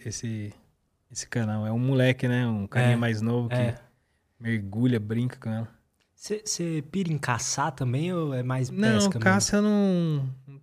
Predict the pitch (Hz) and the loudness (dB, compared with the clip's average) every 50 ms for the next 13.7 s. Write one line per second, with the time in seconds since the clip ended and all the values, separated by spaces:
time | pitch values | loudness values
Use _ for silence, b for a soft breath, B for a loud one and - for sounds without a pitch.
0 | _ - - 156 156 156 151 151 147 147 - - 143 143 135 - - 135 131 127 | _ -6 -4 -2 0 0 0 0 0 -2 -2 -2 -2 -2 -2 -2 -2 -2 0 0
1 | 131 123 123 123 - - 127 120 113 110 110 113 113 127 139 - - - _ _ | 0 0 0 -2 -4 -4 -4 -4 -4 -2 -2 -2 0 0 0 -2 -4 -10 _ _
2 | - 170 170 127 - - - - - 143 143 151 165 175 185 190 185 185 175 165 | 2 2 2 2 2 -2 -2 0 2 4 6 6 6 6 6 6 6 4 4 4
3 | 170 175 196 190 - - - - 180 165 165 175 185 180 165 139 131 131 - - | 4 4 4 2 -2 -6 -6 -2 -2 0 2 2 2 2 2 0 0 -2 -6 -10
4 | 131 - 165 180 202 214 226 233 226 220 208 185 170 156 135 - - _ _ _ | -8 -4 0 2 2 2 2 2 2 2 2 2 0 0 -2 -6 -12 _ _ _
5 | _ _ _ _ _ _ _ _ _ _ _ _ _ _ _ _ _ _ - 131 | _ _ _ _ _ _ _ _ _ _ _ _ _ _ _ _ _ _ -20 -12
6 | 151 - - - - - - - 180 151 - - 143 135 135 131 135 143 170 196 | -8 -8 -8 -8 -10 -6 2 4 4 4 6 6 4 4 6 4 4 4 6 6
7 | 247 277 269 - - 240 240 247 247 214 196 - - 185 170 - - 190 190 190 | 6 6 6 6 6 8 8 8 8 4 4 6 4 4 6 6 4 4 4 6
8 | - 208 202 226 226 - 240 - - 247 - - - - - - 214 170 123 - | 4 4 4 4 2 2 2 4 4 2 2 2 0 2 6 8 8 8 6 2
9 | b b b b b b b b b b b b b b _ - 139 139 139 147 | b b b b b b b b b b b b b b _ -2 2 4 8 8
10 | 147 170 175 196 262 262 269 247 240 254 262 220 165 165 165 165 196 220 226 208 | 8 8 8 8 8 10 10 10 10 10 10 10 10 10 10 12 12 10 8 6
11 | 208 - - 254 254 240 220 240 247 247 220 - 170 139 135 131 143 147 151 147 | 4 4 6 8 10 10 10 10 8 6 6 6 6 4 6 6 6 6 6 6
12 | 139 156 175 190 196 190 - 190 165 147 151 175 202 196 214 196 160 139 135 139 | 4 4 4 4 2 2 2 2 4 4 4 4 4 4 4 4 2 2 2 2
13 | 147 135 123 113 113 117 117 120 127 123 113 - - | 0 -2 -4 -4 -4 -4 -4 -4 -4 -4 -8 -10 -14